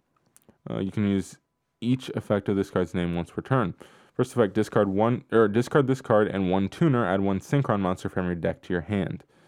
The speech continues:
Second effect, if this card is sent to the graveyard as a Synchron material, you can target one tuner in your graveyard, special summon that monster in defense position.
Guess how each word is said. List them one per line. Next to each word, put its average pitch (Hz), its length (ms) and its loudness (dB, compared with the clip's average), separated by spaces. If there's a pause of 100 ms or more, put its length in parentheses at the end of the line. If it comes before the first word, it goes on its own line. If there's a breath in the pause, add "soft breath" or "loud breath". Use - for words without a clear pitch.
(300 soft breath)
Second 107 240 0
effect, 95 280 0
if - 120 -6
this - 180 -4
card 98 140 4
is 95 80 -4
sent 98 160 -6
to 110 60 -4
the 101 40 -4
graveyard 92 320 2
as - 180 -6
a 98 60 -2
Synchron 98 160 -4
material, 123 400 2
you 85 80 0
can 95 100 -6
target 98 240 0
one 92 220 -2
tuner 120 260 -2
in 120 60 -2
your 120 100 -2
graveyard, 110 320 2
special 98 200 -2
summon 98 240 -2
that 90 140 0
monster 92 340 -6
in 85 100 -8
defense - 320 -4
position. 101 400 -4